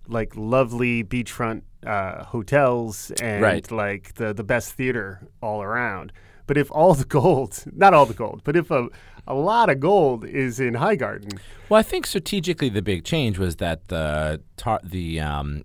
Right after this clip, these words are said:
Speaker 2: Tyrell Bannermen, including the Tarleys,
Speaker 1: Tarley flipped.
Speaker 2: they flipped.
Speaker 1: Yeah.
Speaker 2: The flip, the, the, the flippers, uh,
Speaker 1: Yeah.
Speaker 2: have, have really changed,
Speaker 1: That makes sense.
Speaker 2: changed, turned the tide
Speaker 1: Yeah,
Speaker 2: there.
Speaker 1: yeah. And then the Lannisters also, uh,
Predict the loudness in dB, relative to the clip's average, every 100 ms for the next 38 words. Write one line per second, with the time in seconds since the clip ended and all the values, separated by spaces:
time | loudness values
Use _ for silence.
0 | -14 -4 0 2 2 2 -2 -2 -4 -6
1 | -8 -10 -6 -4 -4 -4 -6 -4 -4 -4
2 | -6 0 0 0 -4 -6 -10 -10 -16 -10
3 | -2 -2 0 0 0 -6 -10 -10 -10 -4
4 | -4 2 4 4 4 4 4 2 2 2
5 | 2 -2 2 0 4 2 2 0 -2 -4
6 | -4 -4 -4 -2 -2 -2 -4 -6 -4 -2
7 | -4 -4 -6 -4 -4 -4 -2 -4 -6 -6
8 | -6 -4 -6 -6 -6 -6 -6 -4 -4 -4
9 | -4 -2 0 0 -2 -2 -4 0 0 2
10 | 0 0 0 -2 -4 -4 -2 -2 -2 -4
11 | -4 -6 -6 -8 -10 -12 -16